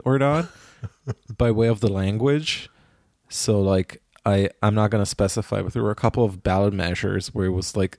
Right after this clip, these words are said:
Speaker 1: through the language, it was so obvious. It was like, "We would
Speaker 2: Ugh.
Speaker 1: like to spend fifty million dollars on, like, a committee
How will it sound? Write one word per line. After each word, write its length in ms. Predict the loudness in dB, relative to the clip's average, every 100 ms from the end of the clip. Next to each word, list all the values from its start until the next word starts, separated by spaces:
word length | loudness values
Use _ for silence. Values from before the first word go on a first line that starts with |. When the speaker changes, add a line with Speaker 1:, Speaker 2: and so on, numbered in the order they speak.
| -2
Speaker 1:
through 220 | 0 2
the 80 | 2
language, 340 | 0 -2 -2
it 80 | -4
was 100 | -4
so 440 | -4 -2 2 2
obvious. 560 | 2 -2 -2 -2 -2 -2
It 60 |
was 200 | -4 -2
like, 260 | -2 -2 -4 _
"We 240 | 0 2 4
would 160 | 2
Speaker 2:
Ugh. 0 |
Speaker 1:
like 160 | 0 0
to 100 | -2
spend 540 | -2 -2 0 0 -2 -6 _ _ _ _
fifty 480 | -20 -2 -2 2 0
million 380 | 2 2 2 0
dollars 480 | 0 0 0 -2 -2
on, 320 | -2 -2 -2
like, 320 | -4 -4 -10 _ _ _ _
a 240 | -2 -2 -4
committee 640 | -2 -2 0 -2 -4 -6